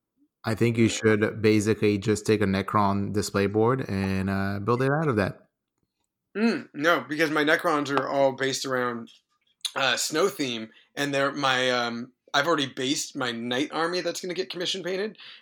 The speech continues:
Speaker 2: and they're based against Necrons with a bunch of destroyed Necron
Speaker 1: If,
Speaker 2: terrain
Speaker 1: if you're gonna
Speaker 2: and stuff.
Speaker 1: build a display board, you can do, like, a multi-phasional da-, uh, dash, you know, like, a display board where you have half of it is, like, snow base, and then half of it is your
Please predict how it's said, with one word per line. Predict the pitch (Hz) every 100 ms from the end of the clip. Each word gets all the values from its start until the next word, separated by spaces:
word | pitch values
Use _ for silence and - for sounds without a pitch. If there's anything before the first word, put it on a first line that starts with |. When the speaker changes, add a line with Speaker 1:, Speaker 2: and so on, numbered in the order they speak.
| -
Speaker 2:
and | 143
they're | 147 139
based | 143 135 -
against | 131 117 135 147 -
Necrons | 123 110 117 104 107
with | 120
a |
bunch | 127 123
of | 120
destroyed | - - 123 123 113
Necron | 120 127 123 123 127 123
Speaker 1:
If, | 151 120
Speaker 2:
terrain | 117 -
Speaker 1:
if | 117
you're | 135
gonna | 160 143
Speaker 2:
and |
stuff. | 123 135 131
Speaker 1:
build | 123 - - -
a | 113
display | 117 - 139
board, | 117 107 107
you | 104
can | 110
do, | 117
like, | 110 101
a | 101
multi-phasional | 110 110 117 - 110 110 113 113 107
da-, | 110 113
uh, | 110 104 104
dash, | 127 120 120 -
you | 123
know, | 110 98
like, | 95 95
a | - 101
display | 107 101 117
board | 117 131
where | 117
you | 101
have | 101
half | 98 104 107
of | 113
it | 107
is, | 104
like, | 104 -
snow | 113 113
base, | 113 113 123 - - _ _
and | 117
then | 107
half | 95 107 107
of |
it | 110
is | 104 -
your | 104 101 98